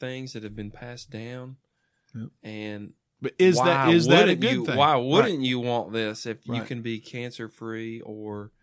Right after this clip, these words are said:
Speaker 1: uh, Alzheimer-free or have, um, these things done to your D N A to, to make you a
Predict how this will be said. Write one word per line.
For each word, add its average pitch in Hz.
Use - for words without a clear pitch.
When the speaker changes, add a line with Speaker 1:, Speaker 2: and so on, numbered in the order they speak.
Speaker 1:
uh, -
Alzheimer-free 110
or 107
have, 110
um, 101
these 110
things 107
done 110
to 110
your 104
D 107
N 104
A 117
to, 185
to -
make 110
you 110
a 104